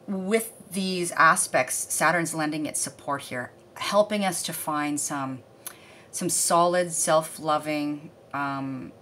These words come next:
mutually beneficial, you know, sustainable, grounded, mature kind of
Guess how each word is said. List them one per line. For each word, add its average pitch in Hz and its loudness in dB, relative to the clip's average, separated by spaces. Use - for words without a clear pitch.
mutually 170 -2
beneficial, 143 -4
you 175 -2
know, 156 2
sustainable, 160 0
grounded, 139 0
mature 131 -4
kind 131 -4
of 127 -8